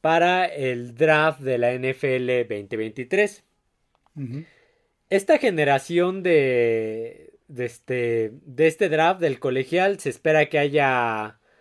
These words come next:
Speaker 1: este, buenos quarterbacks
Speaker 2: Mm,
Speaker 1: en
Speaker 2: sí,
Speaker 1: la
Speaker 2: sí, sí.
Speaker 1: primera ronda.
Speaker 2: Sí, se pronostica que son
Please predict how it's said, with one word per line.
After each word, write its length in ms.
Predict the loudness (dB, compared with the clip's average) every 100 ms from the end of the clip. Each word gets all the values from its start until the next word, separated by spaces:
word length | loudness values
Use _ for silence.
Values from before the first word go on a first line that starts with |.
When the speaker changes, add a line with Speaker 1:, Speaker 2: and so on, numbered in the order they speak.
| _ _ _ _ _ _
Speaker 1:
este, 460 | -16 -16 -8 -6 -2
buenos 420 | 0 0 -2 -2
quarterbacks 600 | 0 4 4 2 -4 -18
Speaker 2:
Mm, 320 | -10 -6 -6 -2
Speaker 1:
en 60 |
Speaker 2:
sí, 60 | 0
Speaker 1:
la 140 | 0
Speaker 2:
sí, 60 | 0
sí. 60 |
Speaker 1:
primera 420 | 0 0 2 2 2
ronda. 440 | 0 0 -4 -6 -10
Speaker 2:
Sí, 140 | -14
se 80 | -10
pronostica 560 | -8 -8 -8 -12 -14
que 100 | -16
son 340 | -14 -12 -12